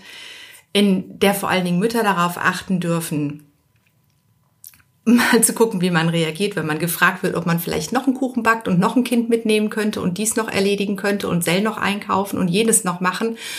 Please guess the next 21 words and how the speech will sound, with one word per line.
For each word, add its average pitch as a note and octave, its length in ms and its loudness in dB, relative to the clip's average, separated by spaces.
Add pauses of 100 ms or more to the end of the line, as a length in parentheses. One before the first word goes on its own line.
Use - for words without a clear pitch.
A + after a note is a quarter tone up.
(120)
und F#3+ 160 0
auf F#3 180 4
der - 160 0
Arbeit G#3+ 300 0
vielleicht F#3+ 380 -2
noch F#3+ 100 -4
Überstunden A#3 640 2
und G3 160 2
man F3+ 160 2
sagt - 240 0
zu - 160 -6
allem F3+ 300 2
Ja, D#3+ 320 2
weil D3+ 180 -2
man D3 160 -6
tatsächlich F#3 480 -8
das - 180 -8
Gefühl E3+ 380 -4
hat, D#3+ 100 -12
man F3 140 -12 (120)
kann D3+ 540 -4